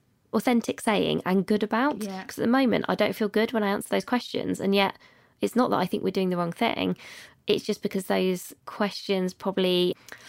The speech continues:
Speaker 1: get into my psyche a little bit around, like, one of my confidence gremlins has always been a bit about, "Oh, do people think I'm too young to be doing this job?" or almost, like, not experienced enough. And I think it sort of taps into that a bit for me of people going,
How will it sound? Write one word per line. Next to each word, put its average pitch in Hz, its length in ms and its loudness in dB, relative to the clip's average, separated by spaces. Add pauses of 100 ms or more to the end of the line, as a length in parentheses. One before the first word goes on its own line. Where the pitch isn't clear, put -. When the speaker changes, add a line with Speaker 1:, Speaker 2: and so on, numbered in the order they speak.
(400)
Speaker 1:
get - 180 2
into 190 280 2
my 185 160 2
psyche 190 480 0
a 180 40 2
little 175 200 0
bit - 180 -2
around, 165 360 -2 (220)
like, - 100 0
one 175 120 2
of 175 40 2
my 180 100 2
confidence - 440 -6
gremlins 165 300 0
has 170 100 -10
always 165 420 0
been 160 140 -4
a 160 60 -6
bit - 140 -4
about, 156 340 -2 (500)
"Oh, 175 100 2
do 165 60 -6
people - 220 -6
think 170 220 -6
I'm 165 220 -2
too - 180 -6
young 165 480 0
to - 140 -16
be 165 80 -2
doing 156 220 -2
this 147 180 -8
job?" 160 500 0
or 160 280 0 (720)
almost, 170 200 0
like, 175 120 0
not 175 160 0
experienced 170 760 -2
enough. 190 380 0 (240)
And - 80 0
I 180 40 2
think 208 220 2
it - 100 -2
sort - 180 0
of 202 60 -2
taps - 280 -6
into 190 200 0
that 208 180 0
a - 40 -2
bit - 200 -2
for 180 100 -6
me 165 160 0
of 160 80 -4
people 175 220 -4
going, 160 300 0